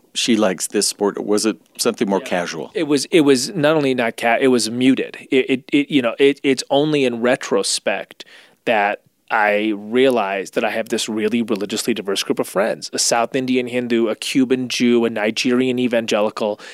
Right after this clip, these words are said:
Speaker 2: My girlfriend is L D S, right? But back then it was just, you know, we were just kids who did well in school and liked to play basketball,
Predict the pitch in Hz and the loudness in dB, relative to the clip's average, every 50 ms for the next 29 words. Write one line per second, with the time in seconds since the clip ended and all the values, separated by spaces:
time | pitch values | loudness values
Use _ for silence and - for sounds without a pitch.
0 | - - _ - 123 123 120 - 104 117 127 120 - - 131 120 117 113 104 - | -20 -20 _ -2 -2 -2 0 0 2 2 2 2 2 0 0 0 0 0 -2 0
1 | - 123 113 117 113 120 110 107 104 104 104 101 - - - - - - - - | 0 2 2 2 0 0 0 0 2 2 2 0 0 0 -2 -2 -4 -8 -16 -20
2 | - - - - 127 120 113 113 120 - _ - - 147 - 147 156 147 151 - | -20 -20 -6 -2 0 2 2 2 0 -2 _ 0 0 0 2 2 2 2 2 2
3 | - 185 185 180 147 113 127 120 - 139 123 - - 127 113 104 107 113 - - | 2 4 4 4 4 4 2 2 2 0 0 0 0 0 0 0 -2 -2 -4 -10
4 | - - - _ - 135 135 135 135 127 127 127 - - - - - 131 127 123 | -20 -20 -14 _ 2 4 6 6 4 4 2 0 -2 -4 -2 0 2 2 2 2
5 | - - 127 120 120 117 117 113 101 113 - 131 120 117 113 117 117 120 123 117 | 0 0 2 2 2 2 0 -2 -4 0 0 0 2 2 2 2 2 2 2 0
6 | 117 - - - - 120 123 131 147 165 107 - - 120 117 117 113 110 117 120 | -2 -4 -4 0 2 2 4 4 4 4 2 0 0 -2 -2 0 0 0 0 0
7 | - 143 - 147 143 151 120 95 - - - 98 - - - | -2 -2 0 0 2 2 2 0 0 -2 -4 -6 -8 -8 -12